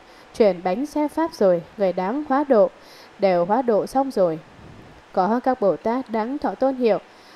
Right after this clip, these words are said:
thọ ký biệt hiệu xong rồi, pháp phải như vậy, vào nơi đại niết bàn không biến đổi. Các vị Phật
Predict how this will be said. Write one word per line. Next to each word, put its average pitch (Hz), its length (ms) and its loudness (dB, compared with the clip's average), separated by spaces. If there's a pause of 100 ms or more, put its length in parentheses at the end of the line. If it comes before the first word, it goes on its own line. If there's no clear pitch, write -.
(180)
thọ 185 300 2 (100)
ký 240 360 -2
biệt 214 200 2
hiệu 180 160 0
xong 269 240 -2
rồi, 180 240 0 (200)
pháp 262 120 2
phải 196 320 -2
như 240 180 0
vậy, 180 200 -2 (140)
vào 170 180 -2
nơi 240 140 -2
đại 202 260 0
niết 254 180 0
bàn 185 240 -2 (100)
không 254 180 0
biến 220 200 0
đổi. 202 200 4 (460)
Các 220 120 2
vị 214 180 0
Phật 185 220 -2